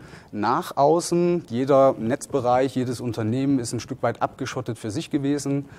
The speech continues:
hat ein internes Netzwerk betrieben und gegebenenfalls mal eine Verbindung über einen zentralen Proxy-Server nach außen gehabt.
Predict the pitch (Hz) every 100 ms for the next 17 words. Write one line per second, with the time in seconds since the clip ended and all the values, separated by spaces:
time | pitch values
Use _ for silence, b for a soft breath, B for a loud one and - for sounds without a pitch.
0 | B 117 113 117 131 127 117 110 123 -
1 | 135 127 131 - 127 123 123 117 B B
2 | - 110 98 107 117 120 110 107 113 -
3 | 107 107 95 101 104 101 113 113 113 110
4 | 107 104 - 107 - 101 - 110 - 107
5 | - 101 95 92 - B B B 104 -
6 | 92 95 104 85 - -